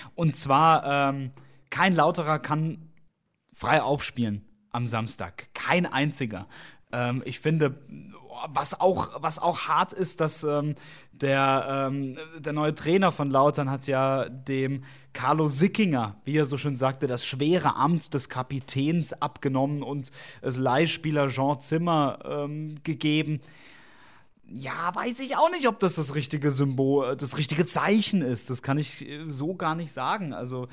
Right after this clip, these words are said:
wenn du jemandem die Kapitänsbinde abnimmst als neuer Trainer, das ist ein deutliches Zeichen, das du setzt. Und, ähm, dieses schwere Amt, von dem er Carlo Sickinger befreit ist, ist in meinen Augen, ähm, absolutes Medienspielchen. Also, äh,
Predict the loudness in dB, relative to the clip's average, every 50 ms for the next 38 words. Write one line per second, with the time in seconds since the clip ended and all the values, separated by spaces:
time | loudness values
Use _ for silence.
0 | -16 -20 -20 -10 -6 -6 -4 -4 -4 -4 -2 -2 -2 -2 -2 -2 -2 -4 -4 -4
1 | -4 -4 -4 -6 -4 -2 -2 0 0 -2 -4 -2 -2 -4 -2 -2 -2 0 -2 -2
2 | -4 -2 -2 0 0 0 -2 -4 -6 -8 -8 -6 -6 -6 -4 -2 -2 -2 -2 -4
3 | -6 -8 -6 -6 -4 -4 -4 -6 -6 -6 -6 -6 -6 -6 -6 -6 -4 -4 -4 -6
4 | -8 -10 -10 -8 -8 -6 -6 -6 -6 -6 -8 -10 -10 -10 -12 -12 -12 -12 -8 -8
5 | -8 -8 -8 -12 -12 -8 -8 -8 -8 -10 -14 -20 -20 -20 -20 -20 -20 -20 _ -14
6 | -10 -8 -6 -6 -6 -6 -8 -10 -12 -14 -12 -12 -10 -8 -6 -8 -8 -8 -12 -20
7 | -20 _ -14 -12 -10 -4 -2 -2 -2 0 0 0 0 0 0 0 -2 -2 -4 -4
8 | -4 -4 -4 -6 -10 -16 -16 -10 -8 -6 -6 -4 -4 -6 -6 -6 -6 -6 -6 -6
9 | -4 -4 -2 -2 -2 0 0 0 0 0 0 2 2 2 0 -2 -4 -2 0 0
10 | 0 0 0 -2 -2 -2 -2 -4 -4 -4 -2 -2 -2 0 0 0 -2 -2 0 0
11 | 0 0 0 -2 -4 -4 -4 -6 -6 -6 -4 -2 -2 -2 -4 -6 -10 -14 -20 -20
12 | -20 -18 -18 -12 -8 -8 -8 -6 -6 -10 -8 -6 -6 -6 -6 -4 -4 -4 -4 -2
13 | -2 -4 -4 -6 -8 -12 -14 -12 -8 -6 -6 -6 -6 -6 -8 -8 -8 -8 -10 -10
14 | -8 -8 -8 -8